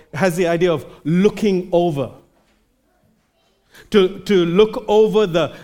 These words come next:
the flock and, and see the, the bigger picture. You know, i-,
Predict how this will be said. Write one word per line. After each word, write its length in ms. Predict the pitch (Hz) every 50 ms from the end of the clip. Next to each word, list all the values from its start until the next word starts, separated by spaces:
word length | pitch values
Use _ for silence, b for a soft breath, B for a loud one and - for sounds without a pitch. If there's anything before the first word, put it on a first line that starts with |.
| B
the 160 | - 143 165 147
flock 460 | - - - 185 185 185 180 185 -
and, 180 | 175 156 139 - -
and 180 | 175 170 160
see 220 | 160 - - 208 202
the, 180 | 165 165 147
the 280 | 139 131 127 139 147 165
bigger 320 | 143 131 180 208 196 208
picture. 480 | 160 - - 240 - - - 156 117 - - _ _ _ _ _ _ _ _ _ _ _ _ _ _ _ _ _ _ _ _ _ _ _ _ _ _ _ _ _ _ _
You 60 | 165
know, 220 | 170 165 156 - B B B B
i-, 80 | 131